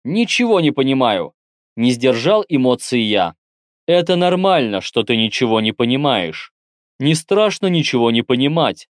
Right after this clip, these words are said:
Страшно не пытаться в этом разобраться», неожиданно довольно миролюбиво продолжил он. «И садись уже, как у вас говорится, в ногах правды нет,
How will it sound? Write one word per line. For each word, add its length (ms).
Страшно 800
не 160
пытаться 580
в 60
этом 240
разобраться», 840
неожиданно 720
довольно 420
миролюбиво 760
продолжил 720
он. 320
«И 120
садись 520
уже, 400
как 260
у 100
вас 220
говорится, 800
в 100
ногах 500
правды 440
нет, 320